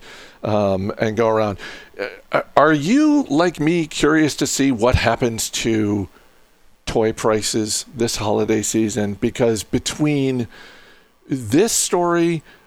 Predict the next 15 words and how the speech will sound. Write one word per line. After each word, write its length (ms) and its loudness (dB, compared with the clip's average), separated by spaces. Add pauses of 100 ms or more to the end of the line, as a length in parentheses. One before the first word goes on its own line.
(340)
some 360 0
of 60 2
the 60 2
color 320 2
we 140 0
got 260 2
out 140 2
of 80 0
Hasbro 500 2
and 100 -2
Mattel 600 0 (340)
out 140 4
of 100 -2
their 180 2
most 300 -2